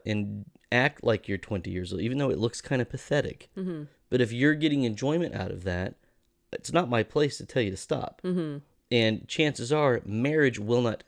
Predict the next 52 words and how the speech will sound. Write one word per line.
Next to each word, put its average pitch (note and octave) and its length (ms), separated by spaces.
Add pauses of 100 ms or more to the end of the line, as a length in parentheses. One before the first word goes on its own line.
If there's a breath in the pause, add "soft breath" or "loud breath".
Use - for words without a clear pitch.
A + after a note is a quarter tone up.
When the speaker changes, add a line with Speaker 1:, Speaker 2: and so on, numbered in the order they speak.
Speaker 1:
fix - 560
you. G2 220 (340)
Speaker 2:
Yeah. D#3 460 (300)
Yeah. E3+ 260
Speaker 1:
And B2 100
so C#3+ 100
th-, - 240
that's F3 340
kinda C3 200
what A2 140
I A#2 160
meant G#2+ 220
when G#2+ 120
I, - 20
when A2 160
I B2 120
s-, - 180
when G#2+ 180
I A2 140
Speaker 2:
When G3 100
Speaker 1:
say G3+ 120
Speaker 2:
you G3 60
just, F3+ 240
Speaker 1:
you're, F3 80
Speaker 2:
like, D#3+ 120
a, E3+ 80
Speaker 1:
your C3 100
single D3+ 360
Speaker 2:
a, - 20
Speaker 1:
fun C3+ 300
Speaker 2:
a - 20
Speaker 1:
friend, F3 280
Speaker 2:
fun, F3+ 240
Speaker 1:
it's, E3+ 280
Speaker 2:
yeah. D#3+ 340
Speaker 1:
yeah, A2+ 120
it's A2+ 200
the - 80
Speaker 2:
Well, F#4 100
Speaker 1:
person F4+ 120
Speaker 2:
because, E4 220
Speaker 1:
that's D4 60
Speaker 2:
like, D4 180
why C4 280
would D4 240
you B3 220
even G3 640
Speaker 1:
that G2+ 100
glamorizes G2+ 760
the - 100
single G2 280
life. - 240